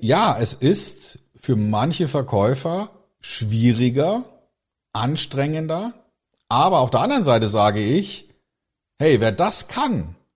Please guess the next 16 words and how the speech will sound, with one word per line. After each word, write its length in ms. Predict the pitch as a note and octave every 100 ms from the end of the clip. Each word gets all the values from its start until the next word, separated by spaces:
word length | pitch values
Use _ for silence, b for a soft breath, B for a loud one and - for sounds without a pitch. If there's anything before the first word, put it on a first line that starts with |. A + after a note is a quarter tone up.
| _ _ _ _ _ _ _
der 220 | A2 B2
ist 140 | C#3
mal 180 | D#3 A#2+
eben 160 | C#3+ E3
schnell 280 | - C3 C3
der 200 | B2+ F2+
Einäugige 640 | C3 E3+ B2 C#3+ C#3+ C3+
unter 220 | C3 B2+
den 180 | A2 A2
Blinden 460 | G#2 A2+ E3 F#3 F3+
und 180 | A2+
demnächst 500 | A#2 A2+ A2+ C3+ -
vielleicht 340 | - G#2 G#2+ -
sogar 280 | A#2 G2+ A2
der 160 | C3+
Zweiäugige 1040 | C3+ E3+ F3 - - A2 G#2+ G#2 A2 D3